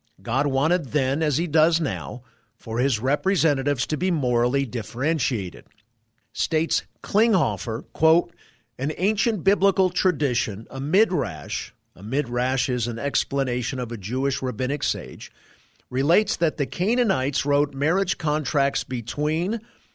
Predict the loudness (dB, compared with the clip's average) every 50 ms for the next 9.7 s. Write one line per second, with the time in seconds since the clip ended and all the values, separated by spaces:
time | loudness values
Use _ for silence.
0 | _ _ _ -12 -6 -2 0 2 2 2 2 2 0 0 0 0 0 0 -2 -4
1 | -4 -6 -4 -4 -4 -2 -2 -2 0 0 0 0 0 2 2 4 4 2 2 -2
2 | -6 -10 _ _ _ _ _ _ _ _ _ _ _ -12 -10 -10 -10 -4 -2 -2
3 | -2 0 0 -2 -2 -2 -2 -2 0 0 0 0 0 0 0 0 0 0 0 -2
4 | -2 -4 -4 -6 -10 _ _ -6 -4 -2 -2 0 -2 0 0 0 -2 -2 -4 -8
5 | -16 _ _ _ _ -18 -16 -8 -2 0 2 4 4 4 4 4 4 2 4 2
6 | 2 2 2 2 0 0 0 -4 -6 -4 -4 -2 -2 0 0 0 2 0 0 0
7 | -2 -4 -6 -2 0 0 0 0 0 0 0 2 2 0 0 -2 -2 -4 -4 -2
8 | -2 -2 -2 -2 -4 -4 -4 -4 -6 -6 -6 -6 -6 -2 0 0 0 0 -2 -6
9 | -8 -10 -8 -10 -10 -12 -8 -4 -4 -4 -4 -4 -10